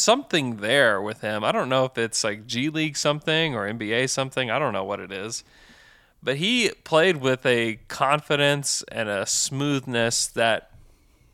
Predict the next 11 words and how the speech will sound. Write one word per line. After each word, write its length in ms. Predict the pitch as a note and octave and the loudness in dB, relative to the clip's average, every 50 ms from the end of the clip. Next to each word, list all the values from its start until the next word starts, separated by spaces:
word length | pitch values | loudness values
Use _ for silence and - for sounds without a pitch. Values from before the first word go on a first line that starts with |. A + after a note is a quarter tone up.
| _ _ _ _ _ _ _ _ - | _ _ _ _ _ _ _ _ -8
nobody 280 | A#2 A#2 A#2 B2 A#2 A2+ | -6 -4 -4 -2 0 0
else 180 | A2+ A2+ - | 0 0 -2
on 80 | B2+ A#2 | -6 -8
the 80 | G#2+ | -8
team 460 | G#2 - - A2+ A2 G#2 G#2+ G2+ G2 - _ _ _ _ _ - | -8 -8 -8 -8 -8 -8 -10 -12 -14 -16 _ _ _ _ _ -8
really 260 | A#2+ A#2 G#2+ G#2+ A#2 | -6 -4 -4 -6 -6
has 420 | - - G2 G2+ G#2+ A#2+ C3+ C3+ | -6 -4 -2 0 2 2 2 2
all 140 | C#3+ C3+ D3 | 2 2 2
that 160 | D#3 E3+ - - | 2 0 -2 0
much 260 | F3+ F#3+ F#3+ - - | 0 -2 0 2 2
of. 380 | A3 A#3 B3+ C4+ C4 - - | 4 4 4 2 -2 -6 -16